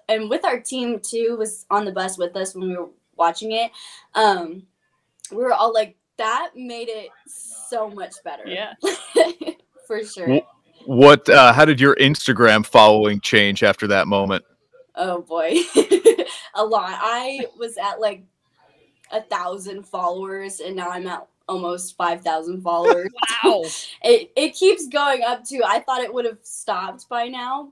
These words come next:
Speaker 1: just because it's happened a bit ago, but it, it keeps going. <laughs>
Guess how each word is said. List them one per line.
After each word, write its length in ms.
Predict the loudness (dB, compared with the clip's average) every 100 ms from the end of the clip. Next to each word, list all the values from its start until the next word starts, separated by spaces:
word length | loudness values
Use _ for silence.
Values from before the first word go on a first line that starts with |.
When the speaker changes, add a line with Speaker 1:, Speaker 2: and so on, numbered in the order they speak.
| _
Speaker 1:
just 180 | -16 -16
because 300 | -12 -12 -12
it's 100 | -12
happened 640 | -8 -8 -6 -6 -6 -8 -12 _ -8
a 100 | -8
bit 220 | -6 -8
ago, 420 | -6 -4 -4 -4 -2
but 180 | -2
it, 300 | -2 -8 -10 -10
it 220 | -10 -10
keeps 260 | -14 -12
going. 420 | -8 -6 -6 -4
<laughs> 40 | -2